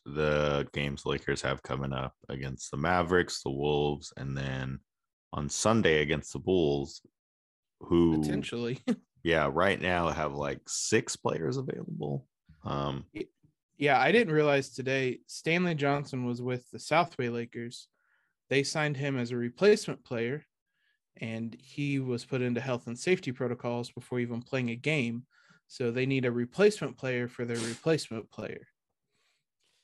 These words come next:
Speaker 1: Yeah, that's, uh, I didn't even realize he was a replacement player. I thought he was just standard contract. Um,
Speaker 2: Well, he, he might be. I don't really know <laughs> what, uh,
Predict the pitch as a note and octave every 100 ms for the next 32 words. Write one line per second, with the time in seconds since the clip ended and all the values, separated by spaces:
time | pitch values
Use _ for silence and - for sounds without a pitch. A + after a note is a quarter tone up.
0 | _ _ _ - - B1 D2 - - D#2+
1 | D#2 D#2 D#2 D#2 - _ _ _ _ _
2 | _ - B2 A#2+ E2 E2+ E2+ D2+ D2 D2
3 | C#2+ D2+ C#2+ D2 C#2+ C2+ - - D#2+ E2+
4 | D2+ D2 D2 D2 - - D2+ D2 C#2+ C#2
5 | C#2+ - _ _ _ - - - - -
6 | - _ _ - B1 B1 - _ _ _
7 | _ _ _ _ _ _ _ _ E3+ F#3
8 | F#3 A3 A3 G3 - A#3+ F3 C#3+ D#3+ D#3+
9 | - G#3 G#3+ C#3+ D3+ E3 D#3+ D3 D3 D3
10 | D#3+ D#3+ - G3 C#3 C3+ E3 D#3+ - C#3+
11 | B2+